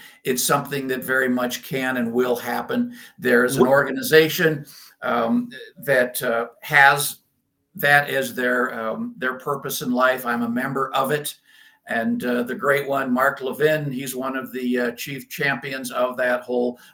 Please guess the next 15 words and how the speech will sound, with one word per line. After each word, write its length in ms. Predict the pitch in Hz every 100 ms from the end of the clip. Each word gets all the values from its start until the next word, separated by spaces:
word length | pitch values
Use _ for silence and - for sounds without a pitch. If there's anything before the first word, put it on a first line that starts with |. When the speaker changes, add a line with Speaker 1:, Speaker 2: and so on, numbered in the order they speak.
| -
Speaker 1:
movement 560 | 131 151 131 127 127
to, 360 | - 123 127 123 123
um, 400 | 120 113 120 - _
have 240 | 127 123
a 100 | 123
constitutional 800 | 120 135 127 120 - 120 - 120
convention. 640 | 120 123 123 120 127 117 - - -
Their 100 | 233
main 240 | 123 269
objective 580 | 269 254 131 254 - -
is 160 | 240 240
to 100 | -
do 200 | 120 123
just 300 | 120 117 -
that, 360 | 113 110 -